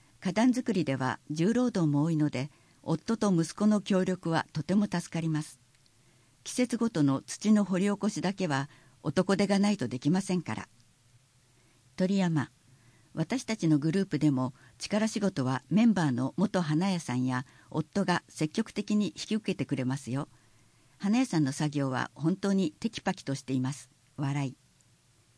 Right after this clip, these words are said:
小林、私の夫も土の掘り起こしをはじめ、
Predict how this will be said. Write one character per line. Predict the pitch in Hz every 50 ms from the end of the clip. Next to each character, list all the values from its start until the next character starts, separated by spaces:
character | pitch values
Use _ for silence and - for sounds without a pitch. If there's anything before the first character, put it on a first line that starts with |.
| _ _ _ -
小 | - 180
林、 | 185 190 185 180 175 - - 131 - _ _ _ - _ _ _ _ _ _ _ -
私 | - 156 165 - 226 233 - 220
の | 220 220
夫 | 220 - - 190 202
も | 202 190 - - _ -
土 | - - - 208
の | 226 226 208
掘 | 180 190 180
り | 185 196
起 | 190 185
こ | - 190
し | 185 - 175
を | 180
は | 180 175 170
じ | 147 156 156
め、 | 160 156 151 147